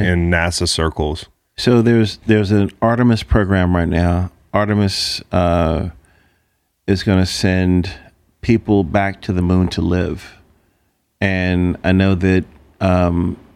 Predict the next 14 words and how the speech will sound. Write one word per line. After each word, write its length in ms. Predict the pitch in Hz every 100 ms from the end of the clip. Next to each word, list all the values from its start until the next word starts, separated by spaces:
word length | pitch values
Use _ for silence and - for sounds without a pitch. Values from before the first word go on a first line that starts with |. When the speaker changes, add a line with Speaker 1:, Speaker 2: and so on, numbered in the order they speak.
| _ _ -
Speaker 2:
SpaceX 840 | - - 101 104 - 92 82 -
is 180 | 95 85
think 260 | - 90 90
building 360 | 98 95 95 87
the 100 | 85
lander. 600 | 87 90 95 107 113 113 _ _ _ _ _ _ _
So 380 | - 110 98 92
anything 380 | - 113 120 123
that 100 | 101
SpaceX 500 | - 98 101 95 -
is 80 | 90
building 300 | 95 92 92
for 120 | 90
nasa, 680 | 95 110 120 - 87 80